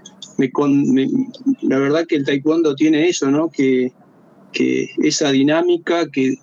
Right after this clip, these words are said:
que atrapa a sus practicantes y los lleva a, a formar y aprender durante toda la vida, ¿no?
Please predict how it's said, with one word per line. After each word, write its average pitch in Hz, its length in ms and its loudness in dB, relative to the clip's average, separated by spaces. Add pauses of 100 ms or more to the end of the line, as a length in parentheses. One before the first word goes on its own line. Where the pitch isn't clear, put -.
que 131 100 -4
atrapa 135 640 -4 (400)
a 131 120 -4
sus - 180 -2
practicantes 160 1120 -2
y 139 120 2
los 123 220 0
lleva 143 520 0 (1200)
a, - 300 -2 (720)
a 139 140 -2
formar 151 480 0
y 147 80 2
aprender 135 460 0
durante 131 360 0
toda 151 240 0
la 135 140 0
vida, 139 340 2
¿no? 175 240 -4